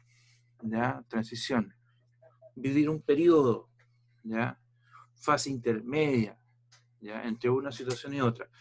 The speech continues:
Es súper simple hablar de, del concepto, pero tenerlo claro que es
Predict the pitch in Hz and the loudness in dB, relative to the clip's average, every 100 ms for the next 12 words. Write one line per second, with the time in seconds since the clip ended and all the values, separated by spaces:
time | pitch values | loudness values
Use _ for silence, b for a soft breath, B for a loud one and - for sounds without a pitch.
0 | b b - - 262 311 - 196 113 104 | b b -12 -8 -4 -2 2 2 0 -6
1 | 98 101 98 - 90 - _ _ _ - | -14 -14 -16 -18 -18 -18 _ _ _ -6
2 | 131 120 127 117 - - 123 139 147 160 | -4 -2 -2 -4 -6 0 4 4 2 2
3 | 180 180 170 185 160 127 143 151 - | 4 4 4 4 4 0 -2 -4 -6